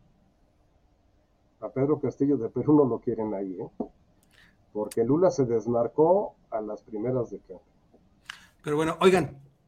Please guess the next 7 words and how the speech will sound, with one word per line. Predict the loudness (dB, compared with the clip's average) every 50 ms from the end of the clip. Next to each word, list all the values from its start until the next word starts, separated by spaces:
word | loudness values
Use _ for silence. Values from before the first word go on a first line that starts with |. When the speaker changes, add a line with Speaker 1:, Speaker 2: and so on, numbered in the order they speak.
| _ _ _ _
Speaker 2:
dos, | -4 2 4 4 4 4
Speaker 1:
Sí. | 2 -6 -10 -4
Speaker 2:
dos | -2 -2 -2 0 0
temas | 0 2 2 2 0
rapidísimo. | -2 -4 -2 -2 0 0 0 -2 -4 -8 -10 -12 -16 -20 _ _ _ _ _ _ _ _ _ _ _ _ _ _ _ _ _ _ _ _ _ _ _ _ _ _ _ _ _ _ _ _ _ _ _ -20 -20 _ _ _
Primero, | -4 -2 0 2 2 4 2 2 0 -4 -12 _ _ _ _ _ _ _ _ _ _ _ _ _ _ _ _ _ _ _
eh, | -2 -2 0 0 -2 -2 -4 -4 -6 -6